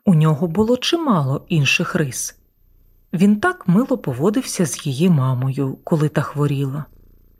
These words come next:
Міг легко вести розмови про що завгодно. Мав безліч мрій. Був привабливий з лиця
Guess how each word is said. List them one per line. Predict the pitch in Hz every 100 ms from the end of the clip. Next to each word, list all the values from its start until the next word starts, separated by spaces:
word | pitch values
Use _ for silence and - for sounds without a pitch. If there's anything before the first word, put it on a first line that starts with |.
| _
Міг | 165 156 143 -
легко | 147 143 - 151
вести | 131 139 - 139
розмови | 131 117 123 123 170 226
про | 226 208
що | 208 -
завгодно. | 202 208 180 180 190 165 185 185 - _ _ _ _ _ _ -
Мав | 143 220 294 196 120
безліч | 147 196 214 220 -
мрій. | 156 135 123 120 - _ _ _ _ _ _ -
Був | 139 165 -
привабливий | - 147 147 131 143 127 147 139
з | 151
лиця | 151 160 - 311